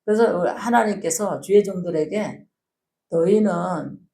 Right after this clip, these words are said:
나가서", 에스겔 선지자에게 뭐라 그러냐면, 에스겔 선지자에게 "저들의 이마가 굳고 얼굴이 뻔뻔한 자들에게 듣든지 아니 듣든지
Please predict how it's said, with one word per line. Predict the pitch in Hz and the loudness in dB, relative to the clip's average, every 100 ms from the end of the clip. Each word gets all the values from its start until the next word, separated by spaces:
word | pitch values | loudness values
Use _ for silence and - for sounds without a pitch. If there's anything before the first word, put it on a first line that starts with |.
| _ _ _ _ _ - | _ _ _ _ _ -12
나가서", | 147 165 190 170 143 143 | -2 0 0 -2 -6 -6
에스겔 | 160 - 190 | -4 -2 -2
선지자에게 | 170 180 170 160 151 151 160 | -2 -4 -4 0 0 0 -4
뭐라 | 156 151 | -4 -4
그러냐면, | 147 143 147 156 202 - | -4 -6 -6 -6 -6 -10
에스겔 | 147 151 147 | -8 -8 -6
선지자에게 | 139 139 139 139 - _ _ _ _ _ | -10 -12 -14 -16 -20 _ _ _ _ _
"저들의 | - 165 175 175 170 | -12 -10 -8 -6 -6
이마가 | - 156 180 190 175 - | -6 -4 0 0 0 -2
굳고 | - - 147 180 269 - _ _ _ _ | -8 -8 -4 -4 -6 -12 _ _ _ _
얼굴이 | 156 160 196 196 185 | -6 -4 -2 -2 -2
뻔뻔한 | 165 170 160 156 143 | -4 -2 -4 -2 -4
자들에게 | 139 143 143 143 214 202 - _ _ _ _ _ _ | -4 -6 -8 -6 -4 -6 -10 _ _ _ _ _ _
듣든지 | 160 135 220 247 226 160 | -12 0 4 4 4 -4
아니 | - 151 147 | -8 -12 -12
듣든지 | 135 - 135 165 208 - | -14 -12 -10 -6 -8 -8